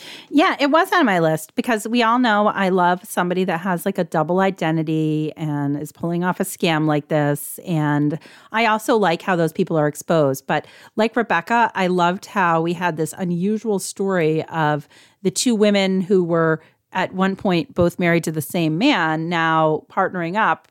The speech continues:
uh, because they're friends, to out Mordecai. And I just, I thought that Kathleen and Arya, I, I think they were compelling characters to listen to,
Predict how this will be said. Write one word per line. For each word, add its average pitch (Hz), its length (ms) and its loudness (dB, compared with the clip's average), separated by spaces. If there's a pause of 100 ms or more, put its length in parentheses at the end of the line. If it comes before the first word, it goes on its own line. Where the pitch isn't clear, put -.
(100)
uh, 151 160 -4
because 156 220 -8
they're 156 140 -6
friends, 185 580 -2 (360)
to 196 540 2 (320)
out 226 360 2
Mordecai. 226 720 0
And 190 440 -2 (280)
I 277 100 2
just, 370 300 -2
I 285 120 0
thought 277 400 0
that 220 300 0 (260)
Kathleen 247 800 0
and 175 240 -6
Arya, 220 640 2 (220)
I, 226 180 2
I 226 100 0
think 226 200 -2
they 214 160 4
were 202 180 2
compelling 214 920 -2
characters 202 540 0
to 202 100 -4
listen 185 300 -2
to, 285 280 -4